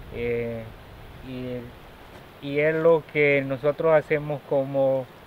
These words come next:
personas que trabajamos en el campo, que de lo que la tierra nos puede dar, pues,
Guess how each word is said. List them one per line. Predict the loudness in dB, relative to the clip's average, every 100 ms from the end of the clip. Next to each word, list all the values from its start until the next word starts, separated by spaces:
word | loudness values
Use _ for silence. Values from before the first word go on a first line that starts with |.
| -20 -20 -20 -20 -2
personas | 0 2 0 0 0 -2
que | -4
trabajamos | 2 4 4 2 -2 -2
en | -2
el | -2
campo, | 2 2 2 -6 -12 -14 -18 -18 -18 -20 -18 -20 -16 -8
que | -2 0 0 0
de | 4 6
lo | 6 2 -2
que | 0 0
la | 2 0
tierra | 4 6 6 6
nos | 4 -2
puede | 4 6 8
dar, | 8 8 6
pues, | 0 -4